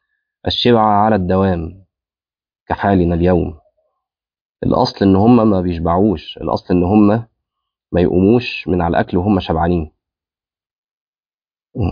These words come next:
آه، وعنه قال: "قال رسول الله صلى الله عليه وسلم: 'الدنيا سجن المؤمن وجنة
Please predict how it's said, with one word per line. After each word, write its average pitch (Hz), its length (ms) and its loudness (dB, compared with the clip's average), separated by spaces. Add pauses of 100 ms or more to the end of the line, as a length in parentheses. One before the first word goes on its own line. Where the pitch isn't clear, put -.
(2500)
آه، 90 760 2
وعنه 117 380 2
قال: 113 320 -2
"قال 123 220 0
رسول 110 320 0
الله 104 260 0
صلى 92 220 -4
الله 101 320 0
عليه 95 240 0
وسلم: 101 400 0
'الدنيا 95 540 2
سجن 110 380 2
المؤمن 98 500 4
وجنة 92 380 0